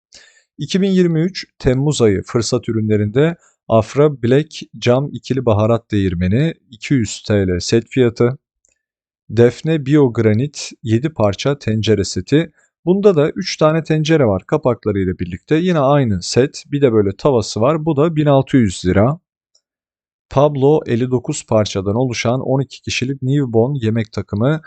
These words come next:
Bunun da dalgalı böyle kenarlarında, uç kısımlarında yine altın renk detayını görebiliyoruz.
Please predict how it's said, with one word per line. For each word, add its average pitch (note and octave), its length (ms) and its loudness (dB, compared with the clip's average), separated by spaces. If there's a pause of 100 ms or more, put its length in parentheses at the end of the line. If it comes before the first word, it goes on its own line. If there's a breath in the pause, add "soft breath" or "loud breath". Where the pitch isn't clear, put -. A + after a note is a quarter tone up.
(300 loud breath)
Bunun A#2+ 300 0
da A#2+ 260 2 (300)
dalgalı A2 480 2
böyle F2+ 240 0
kenarlarında, A2 840 -2
uç - 280 -8
kısımlarında F#2+ 600 -4
yine A2+ 220 0
altın A2+ 640 -2
renk A2 280 -2
detayını G#2 440 -2
görebiliyoruz. G#2+ 800 0